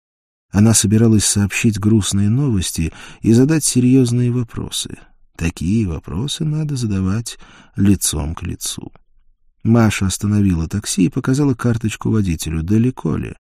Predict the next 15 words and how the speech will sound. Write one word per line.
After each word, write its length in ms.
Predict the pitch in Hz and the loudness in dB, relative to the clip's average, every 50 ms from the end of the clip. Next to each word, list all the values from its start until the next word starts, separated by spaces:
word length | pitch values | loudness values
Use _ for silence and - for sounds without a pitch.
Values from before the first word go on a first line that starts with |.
| _ _ _ _ _ _ _ _ | _ _ _ _ _ _ _ _
«Асеброк», 920 | - 92 113 135 135 - - - 113 98 - - 87 80 73 - - - - _ _ _ _ _ _ _ _ | 0 2 2 4 2 2 0 -2 -2 -2 0 0 0 0 0 -2 -6 -10 -20 _ _ _ _ _ _ _ _
кивнул 400 | - - 87 82 82 82 80 76 | -4 -2 0 0 2 0 0 -2
седой 320 | 78 - - 80 80 76 73 | -4 -4 -6 -4 -4 -6 -6
таксист. 720 | - - 76 - - - - - 101 - - - - - _ _ _ _ _ | -6 -10 -10 -10 -10 -10 -8 -8 -10 -10 -14 -14 -18 -20 _ _ _ _ _
«Это 320 | 123 143 143 135 147 139 | 2 2 4 6 6 6
за 140 | 127 135 131 | 8 6 6
пределами 640 | 127 135 143 139 139 147 143 135 127 123 123 123 120 | 6 6 6 6 6 6 6 6 6 4 4 4 2
города». 560 | 110 98 87 69 - - - - - - - _ _ - _ _ _ _ | 2 0 -2 -2 -4 -8 -8 -8 -10 -12 -12 _ _ -20 _ _ _ _
И 80 | 87 | -10
прежде 340 | - - 85 82 78 80 80 | -6 -4 -4 -4 -4 -6 -8
чем 180 | - - 80 80 | -6 -4 -2 -2
Маша 400 | 80 82 87 90 85 - - 82 | 0 0 0 0 0 -2 -4 -8
успела 480 | 80 80 - - - 95 90 82 78 | -6 -8 -8 -6 -4 -4 -2 -2 -4
испугаться, 560 | 78 - - - 90 107 123 127 117 - - | -6 -8 -6 -6 -4 -4 -4 -4 -4 -4 -4
добавил: 540 | 85 85 82 80 80 73 71 65 55 - - | -4 -4 -4 -4 -4 -6 -6 -6 -8 -10 -12